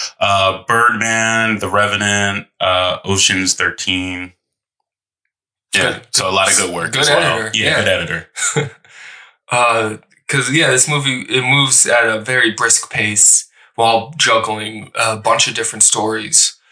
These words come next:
Speaker 2: which I think is something we would probably struggle to do if we tried to go through this, uh, step by step.
Speaker 1: Yeah.
Speaker 2: So we decided to,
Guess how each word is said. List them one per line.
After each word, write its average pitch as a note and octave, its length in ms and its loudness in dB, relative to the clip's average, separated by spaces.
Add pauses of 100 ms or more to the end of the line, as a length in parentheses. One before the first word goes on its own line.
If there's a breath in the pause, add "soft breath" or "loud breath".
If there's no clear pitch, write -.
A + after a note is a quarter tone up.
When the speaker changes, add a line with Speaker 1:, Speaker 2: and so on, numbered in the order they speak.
(580 soft breath)
Speaker 2:
which - 560 0 (420)
I E3+ 140 2
think C3 280 0
is B2 120 4
something A#2+ 380 -2
we C3+ 120 0
would A#2+ 160 0
probably A#2 300 0
struggle A2+ 400 0
to G#2+ 80 -2
do G#2+ 260 -2
if A2 160 -2
we A#2+ 80 -6
tried A#2 360 2
to A#2+ 280 -2
go C3 180 -2
through D3 240 -8
this, D3+ 380 4
uh, C3 400 -2
step - 420 2
by A#2+ 140 0
step. C#3+ 360 2
Speaker 1:
Yeah. F#2+ 200 -2 (440 loud breath)
Speaker 2:
So C3 320 2
we C3 100 2
decided A#2 520 2
to, - 200 -4